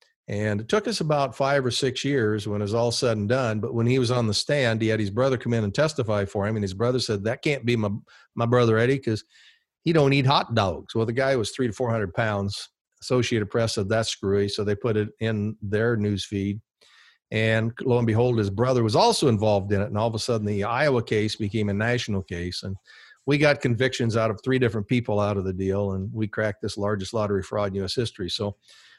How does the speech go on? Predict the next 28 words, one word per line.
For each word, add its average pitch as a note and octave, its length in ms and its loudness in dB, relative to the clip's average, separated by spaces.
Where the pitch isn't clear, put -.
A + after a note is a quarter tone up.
my B2 100 0
point F#3+ 360 4
is, B2+ 380 4
integrity C3+ 640 2
is A2 160 4
really B2+ 280 4
important A2+ 480 0
in G2+ 120 -2
any A2+ 160 0
job G2+ 400 -2
you F2+ 100 -8
have. F2+ 360 -8
Being G#2 220 -2
honest, A#2+ 400 -2
fair, A2+ 520 0
having A#2+ 280 2
oversight, A2+ 640 2
you G#2 100 -6
know, G#2 300 -4
not, A2+ 220 -2
uh, G#2 200 0
not A2+ 240 -4
taking B2 260 0
advantage A2+ 480 0
of A2 140 0
the G#2 80 -2
company, A2+ 540 -2
um, G2 440 -6